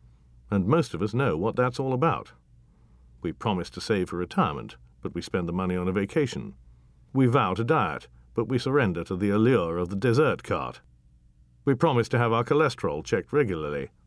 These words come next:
and then we cancel our appointment. How much do we lose when our fleeting impulses deflect us from our long-term goals? How much is our health affected by those missed appointments and our lack of exercise?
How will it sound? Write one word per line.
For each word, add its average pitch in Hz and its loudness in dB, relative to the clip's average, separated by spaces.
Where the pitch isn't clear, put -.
and 101 0
then 87 -2
we 90 -2
cancel 90 -4
our 82 -6
appointment. 71 -4
How 202 0
much 185 2
do 110 0
we 104 2
lose 90 0
when 95 -2
our 95 -2
fleeting 147 -2
impulses 98 0
deflect - -4
us - -10
from 92 -6
our 98 0
long-term 113 0
goals? 101 -2
How 160 0
much 156 0
is 143 2
our 135 4
health 165 4
affected 80 -2
by 92 -2
those 101 0
missed 135 0
appointments 117 -2
and 92 -2
our 101 2
lack 117 0
of 123 -2
exercise? 90 -6